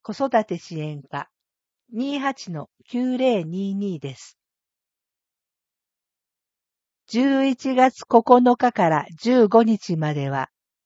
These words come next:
秋の火災予防運動。伝えよう、未来へつなぐ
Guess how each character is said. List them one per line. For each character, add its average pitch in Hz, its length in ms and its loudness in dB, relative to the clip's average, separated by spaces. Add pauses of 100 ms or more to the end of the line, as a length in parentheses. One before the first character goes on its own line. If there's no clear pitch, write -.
(300)
秋 262 320 2
の 196 140 0
火 165 200 -4
災 220 380 2
予 202 140 2
防 214 380 4
運 202 280 -2
動。 147 380 -6 (1080)
伝 254 340 2
え - 20 -
よ 226 320 2 (320)
う、 - 40 -4
未 277 120 2
来 233 340 4
へ 175 80 0
つ - 180 -14
な 156 220 -4
ぐ 147 200 -8